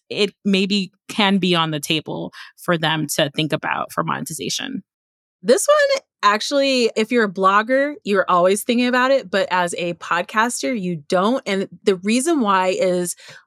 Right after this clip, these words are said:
Speaker 2: a lot of podcasters don't have their own websites, and they're not clear about how show notes function versus blog posts, but ad revenue on their website. So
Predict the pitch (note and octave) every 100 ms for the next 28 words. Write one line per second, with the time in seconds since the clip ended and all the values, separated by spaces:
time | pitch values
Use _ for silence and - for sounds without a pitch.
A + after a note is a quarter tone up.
0 | - F#3 F#3 G3 G#3 G3+ F#3+ - F#3+ F#3+
1 | E3+ D#3+ F3+ F3+ F#3 E3+ F#3+ F3 E3+ E3+
2 | F3 - D#3+ C3+ - - - - _ -
3 | - _ - G3+ G3 F#3+ - G3 F#3+ G3+
4 | G3 G3+ - G3+ F3+ F#3+ F3+ F3+ F3 -
5 | G3 E3+ - G3+ F#3+ F#3+ F#3+ - G3 F3+
6 | - F#3 F3 F3+ F3 F3 E3 E3+ E3+ F#3
7 | A#3 B3+ F4 - - - - - - A3+
8 | A3+ - - G#3 A#3 C4+ B3+ F#3+ F#3 F3+
9 | F3 E3+ E3 - _ _ - F#3+ F#3+ F#3+
10 | - F3 F3+ F3+ F3 - - D#3 - _
11 | - - - - G#3+ G#3 G3